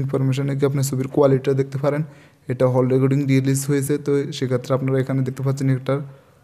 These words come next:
hall recording আপনারা পাবেন। তো আপনারা just scroll down করে নিচে চলে আসবেন। তো এখানে আপনারা download করতে পারবেন। তো এখানে সাতশো বিশ পিক্সেলে আছে, আপনারা দেখতে পাচ্ছেন এক জিবি, আবার দুই দশমিক ছয় জিবি। তো আপনি যে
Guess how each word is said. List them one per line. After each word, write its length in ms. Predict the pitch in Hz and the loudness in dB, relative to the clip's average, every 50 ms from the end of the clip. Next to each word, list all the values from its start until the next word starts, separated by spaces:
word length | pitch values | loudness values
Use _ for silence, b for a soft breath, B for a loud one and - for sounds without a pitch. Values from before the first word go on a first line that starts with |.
| B _ - | B _ 0
hall 120 | 123 123 120 123 | 2 4 6 6
recording 260 | 120 120 120 117 117 117 120 117 | 6 4 4 2 2 2 2 0
আপনারা 220 | 117 127 131 131 127 - | 0 2 0 0 2 2
পাবেন। 240 | 127 120 113 107 101 104 - - b b b b b b b b b b | 0 0 2 0 -2 -4 -8 -12 b b b b b b b b b b
তো 40 | _ - | _ -4
আপনারা 160 | 127 131 131 127 | -2 0 0 2
just 140 | 135 131 135 - - 131 | 0 0 0 -4 -8 -8
scroll 220 | - - - 135 131 | -4 -2 -2 2 2
down 160 | 135 131 135 139 135 | 4 2 2 2 2
করে 120 | 143 139 143 143 | 0 0 0 0
নিচে 180 | 143 135 139 135 135 | 0 0 -2 0 0
চলে 120 | 139 127 127 | 0 0 0
আসবেন। 180 | 120 - - 139 139 | 0 -2 -4 -4 -2
তো 40 | 135 127 127 | -2 -2 0
এখানে 160 | - 131 131 123 | 2 2 0 0
আপনারা 200 | - 131 131 131 131 123 - 131 | 0 0 0 0 0 0 0 0
download 260 | 127 123 123 123 110 - | 2 2 2 0 0 -2
করতে 160 | 123 113 - 107 | -4 -4 -4 -4
পারবেন। 200 | 110 98 98 117 131 B B B B B B B _ | -4 -4 -4 -8 -10 B B B B B B B _
তো 40 | - 135 131 | 0 0 2
এখানে 200 | 139 139 139 139 135 - | 2 2 0 0 0 -2
সাতশো 300 | 139 131 135 - - 143 139 135 | -4 -6 -4 0 0 0 2 2
বিশ 160 | 139 135 135 - - - | 2 2 0 -2 -4 -4
পিক্সেলে 360 | 127 123 123 135 139 135 135 135 | -4 -2 0 2 4 4 4 4
আছে, 100 | 135 139 139 | 2 2 0
আপনারা 180 | 135 143 135 139 135 | -2 0 -2 -2 -2
দেখতে 160 | 135 135 - 139 | -2 -4 -2 -4
পাচ্ছেন 220 | 139 135 139 143 135 139 139 | -4 -2 -2 -4 -4 -4 -2
এক 60 | 135 131 127 | -2 -2 -2
জিবি, 220 | 127 123 127 127 131 131 B B B B B B B B _ - 127 | -2 -2 -2 -2 -2 -4 B B B B B B B B _ -6 -2
আবার 160 | 120 123 123 131 - - - _ 170 156 | 0 0 0 -2 -6 -14 -20 _ -6 -4
দুই 100 | 131 135 127 | -2 0 0
দশমিক 380 | 131 131 - 143 139 139 139 139 139 - - - - _ _ _ - | 0 0 0 0 -2 -2 -2 -4 -6 -10 -16 -20 -20 _ _ _ -6
ছয় 200 | - 139 131 131 127 | 0 2 2 2 2
জিবি। 220 | 131 127 135 135 139 135 135 B B B _ - | 0 0 0 0 0 -2 -4 B B B _ -6
তো 40 | - 135 | -6 -4
আপনি 160 | 139 143 139 135 131 - | -2 0 0 0 0 0
যে 100 | 143 139 | 0 2